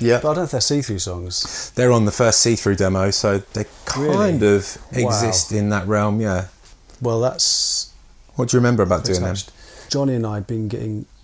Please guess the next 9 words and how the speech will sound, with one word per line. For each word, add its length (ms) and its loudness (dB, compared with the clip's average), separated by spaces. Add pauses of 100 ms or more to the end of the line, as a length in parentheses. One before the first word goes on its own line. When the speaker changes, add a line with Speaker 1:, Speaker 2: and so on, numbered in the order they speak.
(540)
Speaker 2:
seriously 480 0
into 140 -8
hip 180 -10
hop. 240 -12 (180)
Speaker 1:
Yeah. 200 0 (400)
Speaker 2:
So 560 -6 (520)
we 160 -4
were 100 -4
already, 640 -4